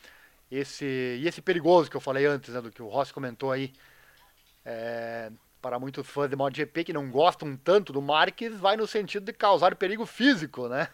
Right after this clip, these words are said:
<laughs> aos demais colegas de profissão.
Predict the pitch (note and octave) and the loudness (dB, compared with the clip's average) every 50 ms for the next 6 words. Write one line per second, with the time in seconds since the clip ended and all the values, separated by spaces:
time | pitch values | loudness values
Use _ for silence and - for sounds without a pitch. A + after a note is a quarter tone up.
0 | E3 D3 - - E3+ - - - - - - - - - D3 C#3+ C#3 D3 D3+ C#3+ | -12 -12 -10 -8 -8 -8 -8 -8 -16 -16 -16 -16 -8 -8 -8 -6 -4 -6 -4 0
1 | C3 D#3 C#3+ - - D3 B2+ B2 C3+ C#3 C#3 C#3+ C#3+ C#3 - _ - - - - | -2 -2 -2 -2 -4 -4 -2 0 0 0 0 0 -2 -2 -6 _ -20 -20 -20 -20
2 | - - _ _ A#2+ A#2+ C#3+ D3 D3 - D3+ D3 D3+ D3+ - - E3+ E3 - - | -20 -20 _ _ -8 -4 -4 -4 -4 -4 -2 -2 -2 -2 -2 -8 -10 -10 -10 -12
3 | - - C#3 C#3 C#3+ C#3+ C3+ B2+ A#2+ A#2 A2+ | -6 -2 0 0 2 2 0 -2 -4 -10 -14